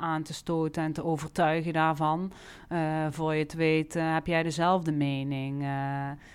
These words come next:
zo snel kan dat ooit gaan. Hè, dus, eh, zo besmettelijk is dat. Maar, ehm, ja, je herkent het ook wel als iemand, eh, in die afgehaakte modus, die cynisch-, cynische modus zit,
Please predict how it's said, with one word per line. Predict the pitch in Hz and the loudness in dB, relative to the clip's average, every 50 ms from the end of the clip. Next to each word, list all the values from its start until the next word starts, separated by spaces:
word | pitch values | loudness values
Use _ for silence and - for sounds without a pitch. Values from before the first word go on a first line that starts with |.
| - - | -20 -14
zo | - - 175 170 | -6 -4 -4 -4
snel | 160 - 160 147 143 | -2 -4 -4 -4 -4
kan | 147 - 156 143 147 | -4 -2 -4 -2 -2
dat | 147 147 | -2 -2
ooit | 156 156 156 151 151 | -2 -2 -2 -4 -6
gaan. | - - 190 175 165 151 139 135 135 143 143 - - - - - - - - | -6 -2 0 0 0 0 -2 -4 -6 -8 -10 -12 -20 -20 -20 -20 -20 -20 -8
Hè, | - 175 170 165 180 196 | -2 0 2 4 4 4
dus, | 196 170 160 - - | 4 2 0 0 0
eh, | 175 160 | 0 0
zo | 151 - - 180 175 | 0 0 0 0 0
besmettelijk | 165 160 - - 170 151 147 - - 156 147 - | 0 -2 -4 -4 -4 -4 -4 -2 -4 -4 -4 -4
is | - 175 170 - - | -6 -6 -6 -6 -8
dat. | - 143 135 135 131 - - - - - - - - - - | -8 -8 -8 -8 -12 -14 -18 -18 -20 -20 -18 -18 -18 -20 -10
Maar, | - 175 160 156 151 147 151 151 - - | -4 0 2 2 2 2 0 -2 -6 -6
ehm, | - 160 151 151 156 151 151 151 147 156 160 156 156 160 | -6 -4 -2 -2 -2 -2 -4 -4 -4 -4 -4 -4 -4 -2
ja, | 165 160 156 | 0 0 2
je | 151 147 | 2 0
herkent | 147 147 - - 160 156 151 | -2 -4 -4 -4 -4 -4 -4
het | 160 147 - | -6 -6 -4
ook | 160 156 147 - | -4 -4 -4 -2
wel | 165 160 156 156 156 156 156 147 | -2 0 2 2 2 2 2 2
als | 165 160 - - | 0 0 -2 -2
iemand, | - 180 170 165 160 156 156 160 160 156 | -4 -4 -2 -2 -2 -2 -2 -2 -4 -4
eh, | - 165 160 147 | -4 -4 -2 -2
in | 165 165 | -2 -2
die | 165 156 | 0 2
afgehaakte | 160 160 - - - 175 156 156 160 160 156 - - 170 | 2 2 0 2 0 4 6 6 6 6 4 4 0 0
modus, | 165 160 160 160 160 165 160 160 165 160 - | 2 2 4 4 4 4 4 2 2 0 0
die | - 180 | -2 -4
cynisch-, | - - - 185 180 165 165 165 160 - 175 165 160 - 170 170 | -4 -2 0 0 0 2 0 -2 -2 -2 -4 -4 -4 -4 -4 -4
cynische | 156 - - 180 175 170 165 - - | -4 -4 -4 -2 0 0 0 0 -2
modus | 170 170 165 165 165 165 160 160 160 - | -2 0 0 2 2 2 0 0 -2 -2
zit, | - 175 170 165 - - | -2 -2 -2 -2 -6 -18